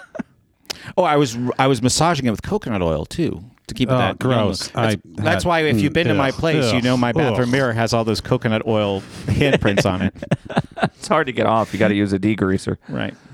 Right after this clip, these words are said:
Speaker 2: Coconut, no. I've had coconut oil on my dick, and it's awful.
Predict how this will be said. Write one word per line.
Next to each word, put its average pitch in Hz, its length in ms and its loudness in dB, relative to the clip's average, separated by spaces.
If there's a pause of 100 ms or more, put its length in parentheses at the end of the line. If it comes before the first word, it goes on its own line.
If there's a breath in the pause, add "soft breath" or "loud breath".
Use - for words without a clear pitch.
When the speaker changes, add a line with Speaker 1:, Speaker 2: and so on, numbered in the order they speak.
(2000 loud breath)
Speaker 2:
Coconut, 190 440 2
no. 131 180 2 (640 loud breath)
I've 147 160 2
had 156 260 2
coconut 120 380 2
oil 107 160 4
on 101 100 2
my 92 100 2
dick, 90 280 -2
and 95 80 2
it's - 220 -4
awful. 110 500 0